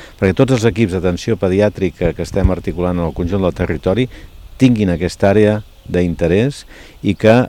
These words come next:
apliquin una mica la, els coneixements que des d'aquí es puguin anar impa-, eh, impartint. Per tant, la capital de la, de la pediatria mediambiental de Catalunya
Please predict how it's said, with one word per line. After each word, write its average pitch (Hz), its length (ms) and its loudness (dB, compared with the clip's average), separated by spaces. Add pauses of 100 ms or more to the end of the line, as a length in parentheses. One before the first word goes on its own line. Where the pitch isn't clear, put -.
apliquin 127 760 0 (600)
una 101 120 0
mica 113 260 0
la, 110 260 2
els 92 280 -4
coneixements 107 840 0 (300)
que 104 120 0
des 95 180 2
d'aquí 101 180 0
es - 80 -4
puguin 90 300 -2
anar 87 100 -2
impa-, 82 320 -8
eh, 92 180 -6
impartint. 78 600 -4 (560)
Per 92 120 -4
tant, 104 300 2 (440)
la 101 100 0
capital 120 560 4
de 120 100 8
la, 104 420 6
de 101 120 2
la 104 120 4
pediatria 107 520 2
mediambiental 101 680 2
de 98 120 2
Catalunya 107 720 4